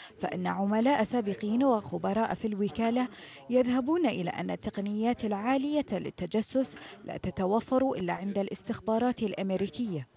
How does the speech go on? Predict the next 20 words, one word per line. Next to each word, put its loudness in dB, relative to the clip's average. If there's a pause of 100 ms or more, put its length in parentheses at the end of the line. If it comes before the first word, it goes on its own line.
(480)
مجموعة 6
برامج 4
التجسس 2
اكتشفتها 0
أصلًا 0
شركة -2
كاسبرسكي 0
لاب 4
لأمن 0
البرمجيات 0 (320)
ومقرها 2
موسكو، 2 (460)
مؤكدة 2
أن 2
حوالي 0
ثلاثين 2
دولة 4 (360)
تم 0
اختراق 2
أجهزتها 2